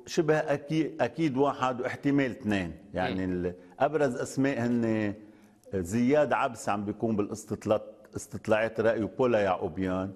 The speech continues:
Speaker 2: مهم.
Speaker 1: هن اللي عندهم تقدم على ال-، الأسماء الأخرى.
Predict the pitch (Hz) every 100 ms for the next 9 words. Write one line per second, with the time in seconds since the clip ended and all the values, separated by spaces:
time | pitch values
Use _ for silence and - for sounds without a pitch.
0 | - 135 127 131 131 120 127 117 110 113
1 | - 123 98 104 90 90 90 92 90 90
2 | 87 92 - - _ - 110 - 123 117
3 | 107 110 - 92 92